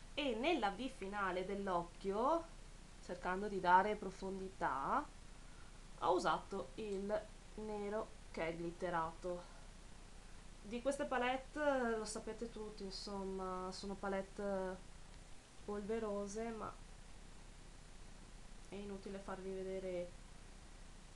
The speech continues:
i lillini perché, sì, adesso si intravede qualcosina. E il nero ha qualche glitter, però il nero va messo poco alla volta perché sennò vi fa un mattonazzo.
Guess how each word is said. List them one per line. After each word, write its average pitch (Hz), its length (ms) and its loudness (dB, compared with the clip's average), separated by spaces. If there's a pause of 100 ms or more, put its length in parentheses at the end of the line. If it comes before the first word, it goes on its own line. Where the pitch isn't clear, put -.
i 233 140 -2
lillini 262 600 2
perché, 202 460 -6 (2500)
sì, - 120 -6
adesso 185 240 -4
si - 160 -6
intravede 180 560 -2
qualcosina. 180 720 -4 (1900)
E 254 140 -2
il 294 120 -2
nero 240 300 2
ha 240 60 4
qualche 214 360 -2
glitter, 185 540 -2
però 190 380 0 (500)
il 196 120 -2
nero 208 340 0
va 190 120 2
messo 202 440 -2
poco 214 380 2
alla 226 140 4
volta 202 360 2
perché 196 220 -6
sennò 185 280 -2
vi 185 120 0
fa 180 240 -4
un 180 140 -2
mattonazzo. 180 880 -4